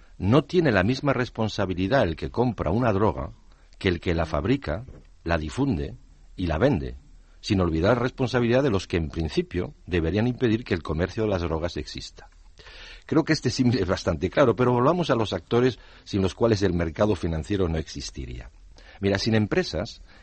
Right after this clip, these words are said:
y debemos considerar hoy en día que un país es una empresa, no habría mercado financiero. Pero tampoco lo habría sin inversores, sin intermediarios y sin gobierno.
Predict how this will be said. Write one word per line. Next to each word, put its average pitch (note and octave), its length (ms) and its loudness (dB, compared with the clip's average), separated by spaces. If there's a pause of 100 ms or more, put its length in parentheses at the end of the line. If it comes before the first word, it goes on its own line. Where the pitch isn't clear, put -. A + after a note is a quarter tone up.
y C#3 140 2
debemos D#3+ 460 4
considerar C3 580 0
hoy A2+ 160 2
en F2 140 0
día F2 340 0 (300)
que - 280 2
un F#3+ 200 2
país - 600 0 (280)
es - 420 2
una F#2 220 0
empresa, C2+ 540 -6 (440)
no G2+ 140 2
habría C#3+ 240 4
mercado A2 340 0
financiero. E2 560 -6 (500)
Pero A2 180 6
tampoco C#3+ 420 4
lo F#3 80 8
habría D3+ 260 2
sin C#3 180 0
inversores, C3 680 -2 (260)
sin A#2 220 2
intermediarios G#2+ 880 0 (120)
y C#3+ 100 -4
sin G2 180 -2
gobierno. C2+ 460 -8